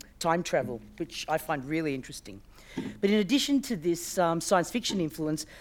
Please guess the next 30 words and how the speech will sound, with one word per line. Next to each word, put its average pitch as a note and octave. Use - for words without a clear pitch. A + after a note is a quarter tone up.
I G#3
also A#3
today F#3
want F3+
to F3+
look E3+
briefly E3+
at E3
Bowie's F3+
sci-, E3
science E3+
fiction-ness, D#3+
uh, D#3+
or F3
what F#3+
Brooks F#3+
Landon F3+
has D3+
called D#3+
science E3+
fiction -
thinking. D#3
Science A#3
fic-, -
fiction -
thinking G#3+
refers F#3
to -
the E3
process F#3+